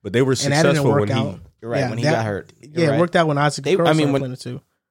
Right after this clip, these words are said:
Speaker 3: Listen, I'm optimistic about Sexton coming back and him
Speaker 2: Davion
Speaker 3: playing
Speaker 2: Mitchell, it's just
Speaker 3: Garland.
Speaker 2: that I don't view him as a starting point guard.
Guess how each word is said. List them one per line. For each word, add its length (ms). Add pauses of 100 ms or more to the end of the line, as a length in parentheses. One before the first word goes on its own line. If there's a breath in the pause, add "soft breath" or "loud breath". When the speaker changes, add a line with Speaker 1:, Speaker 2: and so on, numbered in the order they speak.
(640)
Speaker 3:
Listen, 420 (100)
I'm 160
optimistic 500
about 300
Sexton 280
coming 220
back 260
and 100
him 60
Speaker 2:
Davion 280
Speaker 3:
playing 120
Speaker 2:
Mitchell, 240
it's 100
just 140
Speaker 3:
Garland. 180
Speaker 2:
that 40
I 40
don't 160
view 160
him 140
as 60
a 60
starting 400
point 240
guard. 300